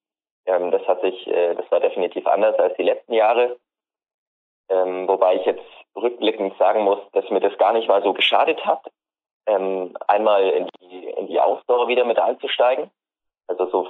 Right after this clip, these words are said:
früh am Jahresanfang. Und, ähm, auch das Speedtraining, ähm, hat sich, würd ich jetzt behaupten, auch so ein bisschen auf mein Bouldern, äh, ausgewirkt oder auf die Schnellkraft generell. Also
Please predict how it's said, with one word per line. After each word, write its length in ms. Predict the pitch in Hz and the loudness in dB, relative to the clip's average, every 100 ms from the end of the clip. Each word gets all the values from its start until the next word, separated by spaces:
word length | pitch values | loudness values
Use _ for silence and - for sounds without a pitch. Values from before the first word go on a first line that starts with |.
| - | -4
früh 200 | 120 123 | 0 2
am 100 | 107 | 2
Jahresanfang. 720 | 101 113 - 110 120 123 139 _ _ _ _ _ _ 131 165 _ _ _ _ _ _ _ _ _ _ | 2 2 2 0 0 -2 -2 _ _ _ _ _ _ _ _ _ _ _ _ _ _ _ _ _ _
Und, 640 | 101 95 92 87 87 - - | -2 0 0 -2 -6 -8 -2
ähm, 500 | 90 85 82 85 82 | 0 0 -4 -10 -6
auch 180 | - 90 | -4 -2
das 140 | - - | -4 -8
Speedtraining, 720 | - 120 - 113 107 104 101 90 | -6 -8 -2 0 2 0 2 2
ähm, 380 | 92 90 92 | 2 2 0
hat 180 | 104 104 | 0 0
sich, 380 | 113 107 - - _ _ - | -2 -4 -6 -14 _ _ -16
würd 300 | 98 107 - | -4 -2 -2
ich 160 | - | -2
jetzt 180 | 117 - | -4 0
behaupten, 440 | 101 98 - 101 | 2 2 0 -2
auch 180 | 82 87 | 0 0
so 80 | 104 | 0
ein 40 | |
bisschen 240 | 101 - 98 | -2 0 0
auf 160 | 90 98 | 2 0
mein 140 | 90 | 0
Bouldern, 440 | 95 117 131 120 | 2 2 2 0
äh, 220 | 92 113 104 | 2 2 4
ausgewirkt 640 | 107 - 101 110 113 - | 2 -2 -4 -2 -2 -2
oder 200 | 85 - | 0 0
auf 100 | - | 0
die 80 | 95 | -2
Schnellkraft 480 | 107 104 - 92 | 0 0 2 0
generell. 480 | - 110 127 123 131 - _ _ _ _ _ _ _ - | 0 0 2 2 0 -6 _ _ _ _ _ _ _ -4
Also 500 | 87 85 82 82 - | -2 -2 -2 -4 -6